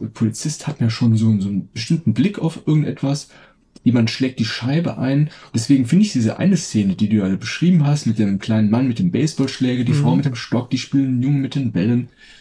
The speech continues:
Speaker 1: dass man auf sowas tatsächlich achtet. Und sowas, sowas wird ja auch im Buch, wirst du ja hin, ja, drauf hingeführt, auf, auf, auf diese Denkweise oder auf diese Sicht. Und hier sagt das, ja, das ist, aber das Gehirn kann sowas ausblenden und,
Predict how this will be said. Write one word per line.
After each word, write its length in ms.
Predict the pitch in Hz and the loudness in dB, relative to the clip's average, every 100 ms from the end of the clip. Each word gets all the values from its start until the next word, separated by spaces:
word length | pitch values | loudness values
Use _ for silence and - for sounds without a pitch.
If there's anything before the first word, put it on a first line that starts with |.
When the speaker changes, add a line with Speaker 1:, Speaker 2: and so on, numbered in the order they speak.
| _ | _
Speaker 1:
dass 140 | 120 127 | -4 -2
man 160 | 120 - - | -2 -8 -10
auf 200 | - 113 | -6 -2
sowas 260 | 175 185 | -2 -2
tatsächlich 460 | 156 - 151 - - | -2 -2 -2 -4 -6
achtet. 360 | 214 - 104 110 | -6 -4 -2 0
Und 100 | 113 | 2
sowas, 360 | 123 175 - | 2 0 -2
sowas 340 | - 127 156 - | -6 -2 -2 -2
wird 160 | 180 | -2
ja 100 | 156 | -4
auch 100 | 113 | 0
im 180 | 135 113 | 0 2
Buch, 380 | 131 196 208 - _ _ _ - | 2 2 0 -10 _ _ _ -2
wirst 260 | 156 170 | -2 0
du 40 | 131 | 0
ja 60 | |
hin, 220 | 123 117 - _ _ _ _ _ | 2 0 -4 _ _ _ _ _
ja, 180 | - - - _ - | -8 -8 -10 _ -10
drauf 340 | - 123 - - - | -4 -4 -6 -16 2
hingeführt, 720 | 190 254 123 - 110 95 - | 2 4 0 0 0 0 -2
auf, 260 | - - - | -8 -8 -10
auf, 320 | - - - | -10 -12 -16
auf 160 | - - | -12 -6
diese 180 | 104 104 | -2 0
Denkweise 840 | 104 135 151 107 120 147 190 233 - | 0 -2 -2 -2 -2 0 -2 -2 -4
oder 120 | 180 | -4
auf 100 | - | -2
diese 200 | - 95 | -2 0
Sicht. 340 | 85 143 - - - - - - _ - | 2 2 0 -10 -20 -20 -20 -20 _ -6
Und 60 | 107 | 0
hier 240 | 123 151 - - - - _ - | 2 0 -2 -12 -20 -20 _ -10
sagt 220 | - 120 | -6 -4
das, 320 | 123 - - - | -4 -6 -14 -4
ja, 240 | 147 107 - | -2 -2 -4
das 180 | 107 - | -6 -6
ist, 120 | - | -4
aber 300 | 110 104 - | -2 -2 -2
das 160 | 117 - | -4 -2
Gehirn 300 | 98 117 151 | 0 0 0
kann 160 | 165 | 0
sowas 240 | 113 95 - | 0 -2 -4
ausblenden 680 | 95 110 - 139 180 175 | -4 -4 -2 2 4 4
und, 240 | 135 135 | 2 -2